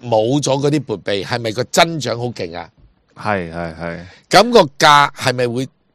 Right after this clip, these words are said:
Speaker 1: 喺個市場上有個炒作一窩蜂啊？咪炒上去咯。
Speaker 2: 佢要將嗰個 base 整得低啲。
Speaker 1: 嗱，你見啦，
Speaker 2: 啊。
Speaker 1: 歐志華上任之後，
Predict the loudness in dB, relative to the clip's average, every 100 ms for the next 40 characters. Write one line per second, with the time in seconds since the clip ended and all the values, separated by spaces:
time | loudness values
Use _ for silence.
0 | _ _ -4 -2 0 0 -2 -6 -8 -8
1 | -6 -6 -6 -4 -4 -2 -4 -8 -6 -6
2 | -4 -4 -6 -10 -12 -14 -18 _ _ _
3 | -14 -14 -8 -8 -8 -8 -6 -6 -6 _
4 | _ _ _ -6 0 4 4 4 4 6
5 | 4 4 4 4 4 2 -2 -2 0 0
6 | 0 -2 -4 0 2 2 2 2 2 4
7 | 6 6 6 6 8 6 0 -2 -2 -2
8 | 0 -2 -4 -6 -4 -4 -4 -6